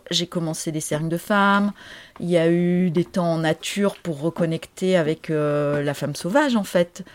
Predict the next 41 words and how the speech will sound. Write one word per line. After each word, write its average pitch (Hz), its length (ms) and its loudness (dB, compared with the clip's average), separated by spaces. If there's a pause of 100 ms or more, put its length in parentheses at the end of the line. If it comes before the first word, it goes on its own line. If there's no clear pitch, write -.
(320)
qui - 180 -2
est 170 40 4
dans 165 120 -2
notre 156 240 -6
inconscient - 420 -8
collectif, 170 640 -6
hein, 214 240 0
parce - 200 -6
qu'il 156 220 -8
y 156 60 -6
a 143 380 -8
quand 156 100 -10
même 151 240 -6
au 147 40 -6
Moyen-Âge 147 600 -6 (160)
tout 175 160 -14 (140)
un, 156 240 -8 (1160)
toutes - 180 -14
les 175 60 -2
guérisseuses, 160 680 0
euh, 147 560 0 (200)
qui - 80 -6
ont 156 40 0
été, 151 340 -4
euh, 139 340 -2 (880)
ben, 135 220 -6 (280)
tuées, 226 240 -6
brûlées 180 560 -2
devant 175 200 -2
leurs 156 200 -6
enfants. 156 180 -2
Enfin, 165 300 0
au 156 140 2
niveau 175 200 2
de 175 60 4
la 165 80 4
mémoire 165 260 2
collective, 180 460 -4
on 170 40 -2
porte 160 300 -6
ça, - 260 -8